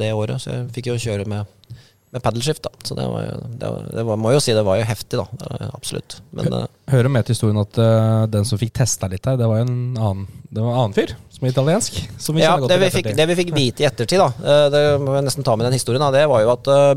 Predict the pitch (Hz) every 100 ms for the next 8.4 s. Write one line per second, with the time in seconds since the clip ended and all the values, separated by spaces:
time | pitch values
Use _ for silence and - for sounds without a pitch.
0 | 127 110 - 143 127 139 147 - - 170
1 | 120 107 131 123 131 139 143 139 143 143
2 | 139 135 131 131 127 127 131 139 107 117
3 | 139 135 127 135 135 131 135 139 127 131
4 | 131 127 123 131 131 139 131 131 127 127
5 | _ _ _ 110 110 143 170 92 - -
6 | 127 123 127 123 123 120 110 131 117 -
7 | 92 - 120 120 113 110 110 - 101 98
8 | 107 104 104